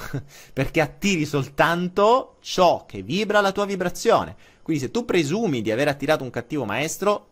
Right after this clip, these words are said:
tu sai dentro di te di essere una cattiva maestra. Ok?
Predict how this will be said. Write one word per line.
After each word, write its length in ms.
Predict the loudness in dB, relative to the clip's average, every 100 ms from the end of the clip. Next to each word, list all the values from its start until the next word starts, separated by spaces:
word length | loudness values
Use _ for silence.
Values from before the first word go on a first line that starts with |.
| -8
tu 120 | -6
sai 540 | -4 0 2 2 -2 -6
dentro 400 | -4 -2 -2 -6
di 100 | -4
te 120 | -4
di 120 | -4
essere 260 | -4 -4 -4
una 120 | -6
cattiva 340 | -6 -8 -6
maestra. 560 | -4 -4 -4 -6 -8 -8 -14 _ _ _ _ _ _ _ _ _
Ok? 280 | -4 -4